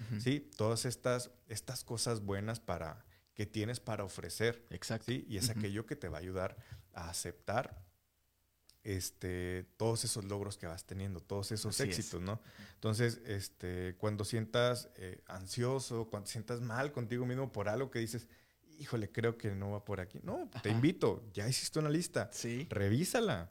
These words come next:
Speaker 2: ¿no?
Speaker 1: Ajá.
Speaker 2: Entonces, y esos logros en algún momento, aunque no te parezcan importantes, eh, van a adquirir mayor validez
Speaker 1: Exacto.
Speaker 2: con el tiempo,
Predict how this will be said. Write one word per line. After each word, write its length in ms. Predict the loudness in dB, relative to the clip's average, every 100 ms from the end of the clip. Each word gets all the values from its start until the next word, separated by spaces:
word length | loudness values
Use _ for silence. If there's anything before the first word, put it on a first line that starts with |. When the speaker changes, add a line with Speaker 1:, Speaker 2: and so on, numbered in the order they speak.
| _
Speaker 2:
¿no? 180 | -2 0
Speaker 1:
Ajá. 100 | 0
Speaker 2:
Entonces, 400 | 2 2 2 -2 0
y 100 | 2
esos 160 | 4 4
logros 280 | 4 4
en 80 | 0
algún 240 | 0 2 2
momento, 440 | 2 0 0 -4 -8 -20 -20 -20 -10 -4
aunque 240 | 0 2
no 140 | 2
te 100 | 0
parezcan 420 | 0 0 2 0 0
importantes, 720 | 0 0 0 0 0 -2 -4 -6
eh, 260 | -4 -2 -2
van 200 | 0 0
a 40 |
adquirir 340 | -2 0 2 4
mayor 340 | 2 2 2
validez 460 | 0 0 -2 -4 -4
Speaker 1:
Exacto. 440 | -6 -2 -2 -2 -2
Speaker 2:
con 160 | -2
el 140 | -2 0
tiempo, 420 | -2 -2 -6